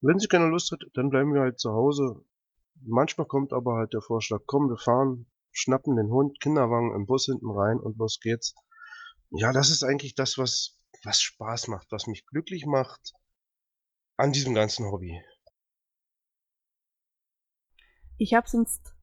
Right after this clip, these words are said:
Speaker 2: keine Fragen mehr an dich. Möchtest du noch mal einen Aufruf an die Community starten? Möchtest du noch wen grüßen? Das kannst du an dieser Stelle sehr gerne machen.
Speaker 1: Äh, gern. Hm,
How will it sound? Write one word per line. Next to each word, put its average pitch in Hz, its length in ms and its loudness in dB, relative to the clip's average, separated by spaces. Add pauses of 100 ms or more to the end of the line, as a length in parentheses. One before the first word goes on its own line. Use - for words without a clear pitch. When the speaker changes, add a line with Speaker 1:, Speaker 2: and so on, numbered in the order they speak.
Speaker 2:
keine 208 360 2
Fragen 262 600 0
mehr 254 220 0
an 262 160 0
dich. 262 280 -6
Möchtest 285 600 2
du 262 180 -4
noch 226 160 0
mal 226 120 2
einen 202 100 -4
Aufruf 262 400 0
an 220 140 -2
die 226 60 -4
Community 294 520 0
starten? 254 720 -2
Möchtest 220 340 -10
du 208 40 -10
noch 214 120 -6
wen 185 140 0
grüßen? 262 460 2
Das 220 140 -4
kannst 220 240 -4
du 208 40 -4
an 190 80 0
dieser 208 220 2
Stelle 170 320 -2
sehr 185 160 2
gerne 175 240 2
machen. - 300 -2 (1900)
Speaker 1:
Äh, 143 420 6 (840)
gern. 139 440 6 (400)
Hm, 135 560 -6